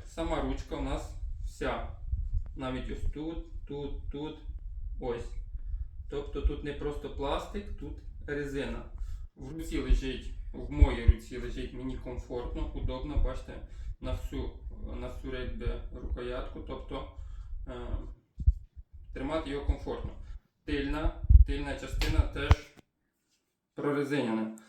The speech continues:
Тобто, коли на максимальному якомусь моментові, максимальному обороту, ви розумієте, що рука може повернутися, так? Тобто вам треба притискати. І тут це продуманий цей момент, що тут теж м'яке, ви можете притискати, якби,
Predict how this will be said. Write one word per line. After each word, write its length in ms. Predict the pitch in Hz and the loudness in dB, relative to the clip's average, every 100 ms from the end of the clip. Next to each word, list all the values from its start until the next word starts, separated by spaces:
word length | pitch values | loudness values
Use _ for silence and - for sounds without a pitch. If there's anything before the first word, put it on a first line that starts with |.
| - _ | -20 _
Тобто, 480 | 165 - - - - | 8 8 6 -6 -8
коли 240 | - 143 160 | 0 4 6
на 80 | 156 | 4
максимальному 720 | 151 - 151 147 143 135 131 | 0 0 4 4 4 4 2
якомусь 360 | 127 135 131 | 2 0 0
моментові, 640 | 135 131 143 151 143 131 131 | -2 0 2 2 0 -2 -2
максимальному 760 | 127 123 131 131 131 127 123 | -4 -6 -4 -2 -2 -2 -4
обороту, 340 | 117 135 139 127 | -2 -2 -4 -4
ви 80 | 120 | -4
розумієте, 560 | 127 127 139 156 160 - - - - | -4 -2 -2 -2 -4 -8 -14 -20 -20
що 240 | - - 131 | -18 -2 0
рука 240 | - 147 | 2 2
може 460 | 139 139 139 127 - - _ | 4 2 0 -2 -6 -14 _
повернутися, 680 | 139 139 139 139 - - 117 | 2 4 4 2 0 -6 -2
так? 420 | 131 160 - - _ | 2 2 0 -10 _
Тобто 200 | 113 139 | -6 0
вам 160 | 139 143 | 2 2
треба 260 | 143 135 | 2 2
притискати. 640 | 131 - - - 127 113 - | 2 0 -6 -2 2 2 0
І 40 | |
тут 220 | 156 156 | -4 -4
це 80 | 160 | -4
продуманий 560 | - 139 143 131 123 110 | -2 0 2 2 2 0
цей 120 | 127 | -2
момент, 400 | 127 139 226 - | 0 2 2 0
що 120 | - | -6
тут 200 | - - | -10 -4
теж 220 | 135 131 | 0 0
м'яке, 460 | 123 117 165 175 151 | 0 -2 0 0 0
ви 80 | 135 | -2
можете 340 | 131 131 - | -2 -4 -10
притискати, 680 | 110 127 - - 147 151 135 - - - - - - | -8 -8 -8 -6 -4 -2 -4 -6 -14 -20 -18 -20 -12
якби, 500 | 139 131 117 120 117 | -2 -2 2 2 2